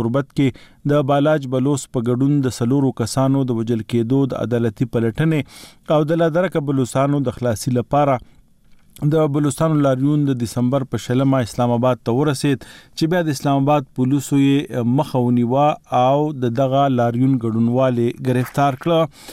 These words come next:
د شمالي وزیرستان سوداګر وایي چې د عثمانزۍ جرګې لخوا شمالي وزیرستان ته تلونکي ټولې لارې نن په څلورمه ورځ هم تړلې پرتې دي، چې له کبله یې دوی او عام خلک له ستونزو سره مخ شوي دي.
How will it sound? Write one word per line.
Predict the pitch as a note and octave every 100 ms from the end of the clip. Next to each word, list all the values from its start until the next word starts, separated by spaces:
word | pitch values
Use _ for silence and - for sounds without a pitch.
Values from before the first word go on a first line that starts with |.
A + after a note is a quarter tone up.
| - - - F#3
د | F#3+
شمالي | F#3 G3 G3 F#3+
وزیرستان | F3 E3 F#3 F#3 E3+
سوداګر | F3 E3+ E3 F3
وایي | E3 E3 D3
چې | D3+
د | C#3+
عثمانزۍ | D#3 D3+ D3 D3+ C#3
جرګې | C#3 C#3+ C#3
لخوا | B2+ C#3+ C3+
شمالي | - C3+ C3 C3
وزیرستان | B2+ A#2+ - C#3 C3+ B2+
ته | C3 -
تلونکي | C3+ C3+ B2 C#3
ټولې | C3+ B2 B2+
لارې | C3+ C3 B2
نن | B2+ -
په | -
څلورمه | A2+ A#2+ D3 C3
ورځ | A#2 A#2 A#2
هم | B2+ -
تړلې | B2 B2+ A#2+
پرتې | A#2 A2 D#3 D3+
دي، | C#3+ - - - - -
چې | D#3+
له | D3+
کبله | D#3 D#3 E3+ E3
یې | C#3 A#2+
دوی | D3 D#3+ C3
او | B2 - C#3
عام | C#3+ C3 C3
خلک | B2+ C3+ - A#2+
له | -
ستونزو | D3+ C3 A2 B2+
سره | B2 B2
مخ | A#2+ -
شوي | C3 C#3
دي. | C#3+